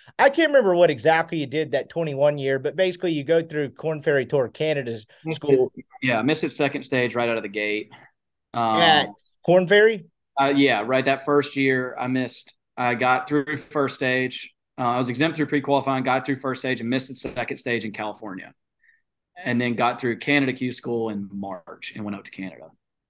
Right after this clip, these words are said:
Speaker 1: And so what I've, and I think we have a lot of, uh, like, uh, I would say people that listen to this and like the golf content aspect of what we do here probably have a pretty decent understanding what Canada Tour Q School is, or excuse me, just what the Canadian Tour is in general. But just to rehash,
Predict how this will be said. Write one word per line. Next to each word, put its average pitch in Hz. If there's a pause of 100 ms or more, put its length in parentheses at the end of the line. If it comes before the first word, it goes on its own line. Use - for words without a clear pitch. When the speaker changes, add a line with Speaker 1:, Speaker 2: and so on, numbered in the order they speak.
(300)
Speaker 1:
And 247
so 262
what 214
I've, 202 (160)
and 185
I 180
think 190
we 180
have 170
a 143
lot 143
of, 104 (100)
uh, 113 (200)
like, 147
uh, 113 (260)
I -
would 202
say 196
people 175
that 147
listen 160
to 139
this 143
and 131
like 131
the 127
golf 127
content 117
aspect 117
of 104
what 110
we 110
do 110
here 117
probably 147
have 127
a 113
pretty 117
decent 120
understanding 113
what 104
Canada 113
Tour 107
Q 151
School 120
is, 107 (340)
or 160
excuse 139
me, 127
just 147
what 151
the 127
Canadian 123
Tour 123
is 110
in 101
general. 131
But 113
just 160
to 151
rehash, 139